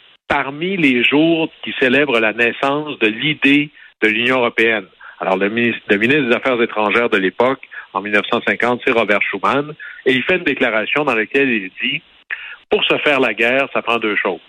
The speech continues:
Ça prend du charbon et de l'acier. Alors, je propose que nous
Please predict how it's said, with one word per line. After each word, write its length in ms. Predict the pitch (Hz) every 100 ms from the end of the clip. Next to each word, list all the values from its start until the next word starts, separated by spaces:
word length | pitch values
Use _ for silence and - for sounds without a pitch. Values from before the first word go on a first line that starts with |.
| - - -
Ça 80 | 98
prend 160 | 123
du 100 | 123
charbon 540 | - 123 101 123 139 -
et 80 | 113
de 80 |
l'acier. 460 | 107 92 - 127 190 - - - -
Alors, 200 | 110 110
je 100 | 127
propose 680 | 160 - 135 147 156 165 151
que 100 | 120
nous 160 | 110